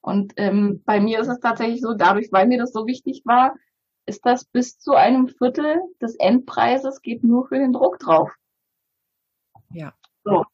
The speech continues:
Speaker 2: Ja, und man muss ja noch, äh, erwähnen, dass du auch deinen Autoren mehr bezahlst,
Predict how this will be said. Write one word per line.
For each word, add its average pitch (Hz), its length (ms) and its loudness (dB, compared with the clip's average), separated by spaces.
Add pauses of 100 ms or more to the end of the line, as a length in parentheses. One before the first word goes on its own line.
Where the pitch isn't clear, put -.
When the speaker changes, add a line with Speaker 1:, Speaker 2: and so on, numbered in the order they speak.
(120)
Speaker 2:
Ja, 151 260 -6
und 226 400 0
man 214 180 4
muss 240 180 2
ja 220 80 2
noch, 202 340 2
äh, 233 160 0
erwähnen, 214 600 0
dass 196 260 -2
du 190 280 -2
auch 208 760 -4
deinen 190 760 -2
Autoren 196 760 0
mehr 208 200 4
bezahlst, 185 880 -4